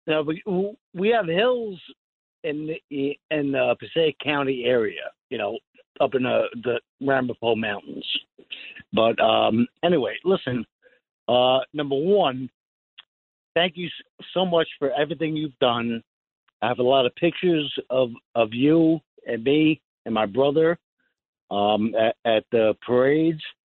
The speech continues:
And, uh, we need one of you in every state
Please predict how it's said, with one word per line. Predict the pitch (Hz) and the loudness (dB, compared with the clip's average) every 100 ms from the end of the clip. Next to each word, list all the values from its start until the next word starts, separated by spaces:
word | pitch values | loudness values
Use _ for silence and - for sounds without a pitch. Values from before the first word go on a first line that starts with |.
| _ _ _ _ 107 | _ _ _ _ -6
And, | 110 113 | -2 2
uh, | 117 110 110 - _ - - _ _ _ _ _ _ _ _ _ _ _ _ _ _ - | 4 4 0 -4 _ -16 -16 _ _ _ _ _ _ _ _ _ _ _ _ _ _ 0
we | 147 | 2
need | 170 175 143 | 4 2 2
one | 147 196 226 | 0 2 2
of | 185 | 0
you | 170 160 135 104 104 - _ _ | 0 2 2 0 -14 -20 _ _
in | 139 120 123 - | -6 -4 -4 -2
every | 151 165 180 - | -2 0 -4 -4
state | - 127 110 | 0 0 0